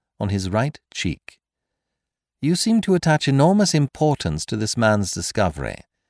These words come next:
as though it might lead to some great advantage to yourself. Who is the man?" "I don't know." The answer was positive, absolute. Did he know or did he not know?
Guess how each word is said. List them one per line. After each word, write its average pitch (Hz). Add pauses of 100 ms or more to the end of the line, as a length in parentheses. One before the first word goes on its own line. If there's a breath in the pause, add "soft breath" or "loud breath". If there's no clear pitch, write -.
(380)
as 90
though 98
it 95
might 95
lead 104
to 82
some 87
great 92
advantage 87
to 80
yourself. 65 (800)
Who 135 (400)
is 76 (200)
the 80
man?" 69 (1300)
"I 69 (120)
don't 82 (120)
know." - (2000)
The 110
answer 165
was 107
positive, 123 (400)
absolute. 160 (680)
Did 85
he 107
know 98
or 135
did 120
he 147
not 139
know? -